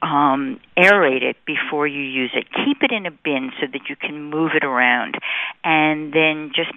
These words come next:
take a fork and go through, go through the flour with the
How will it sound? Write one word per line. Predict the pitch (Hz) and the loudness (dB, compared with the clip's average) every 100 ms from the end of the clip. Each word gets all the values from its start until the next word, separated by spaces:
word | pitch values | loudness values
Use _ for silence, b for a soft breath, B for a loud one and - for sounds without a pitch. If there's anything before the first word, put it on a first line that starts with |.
| - | 0
take | 202 - | 0 -2
a | 214 - | -6 0
fork | 156 147 151 - B B B B | 2 2 0 -8 B B B B
and | 156 147 143 139 | -2 0 0 2
go | 156 147 - - | 2 2 -2 -4
through, | 175 190 185 _ _ _ b b b b _ - | -2 -2 -2 _ _ _ b b b b _ 0
go | 180 170 - | 2 2 -2
through | 185 196 202 | 0 2 4
the | 202 - | 0 0
flour | 170 147 143 143 139 - B B - _ 151 | 2 4 6 4 2 0 B B -20 _ 0
with | 156 - | 2 2
the | - | 0